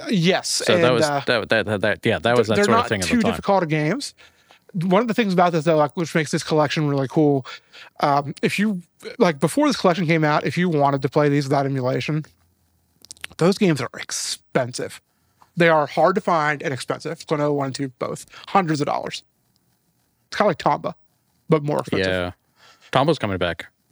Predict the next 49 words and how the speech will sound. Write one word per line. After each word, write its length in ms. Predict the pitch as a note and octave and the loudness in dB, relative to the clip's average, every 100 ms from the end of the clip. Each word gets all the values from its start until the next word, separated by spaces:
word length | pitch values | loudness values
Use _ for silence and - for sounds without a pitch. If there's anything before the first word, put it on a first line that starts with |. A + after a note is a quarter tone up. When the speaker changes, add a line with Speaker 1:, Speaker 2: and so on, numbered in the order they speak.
| _ | _
Speaker 1:
Tomba 240 | E3+ E3 D#3 | 2 4 2
is 80 | C#3+ | 2
coming 160 | D3 | 2
back. 180 | C#3+ C3+ | 2 0
I 60 | C#3+ | 0
know 100 | C#3+ | 0
Limited 200 | D3+ D3+ | 2 2
Run 160 | D3 | 0
Games 280 | C#3+ D3+ F3+ | 2 0 2
is 80 | C3 | 2
doing 200 | C3+ C3 | 2 0
it. 80 | D3 _ _ - - | -2 _ _ -16 -8
Speaker 2:
Yep. 240 | F2 B2+ - _ _ _ _ _ _ - | -4 -4 -6 _ _ _ _ _ _ -4
Speaker 1:
Um, 340 | C3+ B2+ B2+ B2+ - _ _ _ _ _ _ _ _ _ _ - - | -2 -2 -4 -10 -16 _ _ _ _ _ _ _ _ _ _ -14 -4
Speaker 2:
Shout, 340 | F3 G#3 - | 0 0 0
shout 240 | G#3 F#3 | 0 2
outs 180 | G#2 G#2 | 2 0
to 60 | F#2 | -4
some 160 | - F#2 | -4 -2
of 40 | |
these 140 | F2 | -2
companies, 440 | - G2 F2+ F2+ - | -4 -6 -4 -6 -4
Night 180 | F#2+ F#2 | -4 -2
Dive 320 | F#2 F#2 F#2 | -2 -2 -2
and 100 | F2+ | -4
Limited 280 | F#2 F#2 F2 | -4 -4 -4
Run 260 | F2 F#2 | -4 -4
and 80 | F2+ | -4
others, 360 | F2+ F2+ F#2 - | -4 -2 -4 -4
bringing 220 | E2+ F2 | -4 -2
Speaker 1:
Yep. 160 | F2 F2 | -4 -4
Speaker 2:
back 100 | - | -8
some 160 | - - | -6 -2
Speaker 1:
I, 40 | |
I 40 | D3+ | 2
Speaker 2:
classic 400 | D#3+ C#3+ C3+ C#3+ | 4 4 2 2
Speaker 1:
really 120 | - | 2
Speaker 2:
games. 200 | - C3+ | 2 0
Speaker 1:
do 20 | |
appreciate 300 | C#3 C3+ C3 | 0 -4 -4
them 120 | C#3 | -2
doing 220 | C#3 C#3+ | 0 0
that. 180 | D3 D3 - - - - | 0 -2 -8 -20 -20 0
Speaker 2:
Dark 200 | A#2 A#2+ | 2 4
Forces 320 | D3+ C3 A2 | 2 2 2
Remastered. 520 | A2 G#2+ G#2+ - F2 - _ _ _ _ _ _ _ - | 0 0 0 -2 -4 -6 _ _ _ _ _ _ _ 0
Speaker 1:
Yeah, 160 | F3 E3+ | 4 4
also 280 | D#3+ F3 | 2 0
coming. 220 | D#3 C#3+ | -2 -4